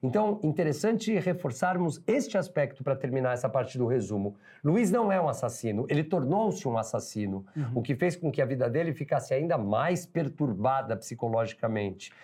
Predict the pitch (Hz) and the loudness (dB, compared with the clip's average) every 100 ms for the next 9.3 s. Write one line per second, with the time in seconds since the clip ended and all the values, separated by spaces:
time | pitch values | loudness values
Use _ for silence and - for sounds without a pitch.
0 | - - 131 139 139 143 147 190 170 143 | -12 0 2 4 4 2 4 4 2 0
1 | 143 - 107 120 175 160 175 143 139 123 | -2 -6 -6 0 2 2 0 0 2 0
2 | 127 147 135 135 143 120 107 131 120 85 | 0 -2 0 0 -2 -2 -4 -4 -4 -6
3 | 76 76 - 160 160 170 190 196 165 135 | -8 -10 -2 2 2 2 0 0 0 2
4 | 190 202 196 190 190 190 - 180 208 233 | 2 4 2 2 2 0 0 0 0 0
5 | 220 226 - 180 175 156 143 147 160 180 | 0 0 0 2 2 2 2 4 4 4
6 | 190 185 180 196 185 220 226 220 202 160 | 2 2 2 2 2 2 2 2 0 -4
7 | - _ _ _ _ - 165 165 151 220 | -12 _ _ _ _ 0 4 4 6 4
8 | 233 240 208 - 190 214 180 156 139 131 | 4 4 2 2 2 4 4 4 2 0
9 | 143 175 151 | 0 2 2